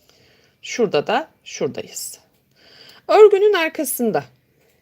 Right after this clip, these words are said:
ilmekleri görmüş olduğumuz gibi örmeyeceğiz. O yüzden dikkat edin. İlk ilmeğimi ters ilmek olarak aldım. Ters örgülere başlıyorum. Bir, iki,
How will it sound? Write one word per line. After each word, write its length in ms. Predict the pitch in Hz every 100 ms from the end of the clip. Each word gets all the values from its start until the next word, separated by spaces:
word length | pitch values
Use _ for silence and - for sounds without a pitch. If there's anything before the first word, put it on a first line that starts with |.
| _ _ _ _ _
ilmekleri 540 | 311 330 294 269 269 247
görmüş 340 | 294 294 -
olduğumuz 380 | 247 233 240 226
gibi 140 | 247 -
örmeyeceğiz. 800 | 220 165 147 139 202 440 - - - _ _ _ _ _ -
O 100 | 254
yüzden 380 | 226 202 180 165
dikkat 320 | 185 170 -
edin. 360 | - 175 403 - - - _
İlk 240 | 415 440 349
ilmeğimi 380 | 269 240 254 349
ters 380 | 285 233 226
ilmek 300 | 175 151 143
olarak 400 | 156 139 127 127 -
aldım. 460 | 208 262 233 277 392 _ _ _ _ _ _
Ters 340 | - 311 320 247
örgülere 480 | 180 160 185 285 214
başlıyorum. 560 | 180 - 139 123 - _ _ _ _ _ _ _ _ _ _ _ _ _ _ _ _
Bir, 760 | 151 151 151 190 277 - - _ _ _ _ _ _ _ _ _ _ _ _ _ _ _ _ _ _
iki, 580 | 180 - 151 151 220